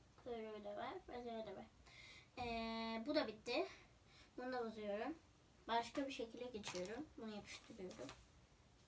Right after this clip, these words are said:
Şunu yapayım, ezeyim. Niye örtü serdim? Çünkü halıya gelmesin diye. Halıya gelirse yapışıyor. O yüzden halıya gelmesin diye örtü serdim. Kirlenmesin diye.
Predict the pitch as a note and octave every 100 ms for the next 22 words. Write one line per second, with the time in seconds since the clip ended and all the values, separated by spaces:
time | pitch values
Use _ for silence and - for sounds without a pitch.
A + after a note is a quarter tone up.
0 | - - - A#3 A3 - G#3+ A3 A#3+ C4
1 | - - - G#3+ A3 G#3+ A3 - - -
2 | - - - - - - - - - -
3 | - - - - - - - - - -
4 | - - - - - - - C4+ C4+ E4
5 | D#4+ - - G#3+ G#3 C#4+ F4 - D4+ D#4+
6 | D4 C#4 B3+ C#4 D4 - - - - B3
7 | C4 B3+ A3 - G#3 F#3+ G3+ A3 D4 D#4+
8 | B3+ B3 C4+ C4+ C#4 - E4 A#3 A3 B3
9 | A3+ - A#3+ G#3+ B3+ - - - - A#3+
10 | A#3+ B3+ C4+ A#3 A3+ A3+ A3+ A3+ G#3+ G#3
11 | - G#3+ B3+ A#3+ G#3 - - G3+ F#3 G#3+
12 | - A3 G#3+ G#3 F#3 - A3 - - G3
13 | A3+ C#4+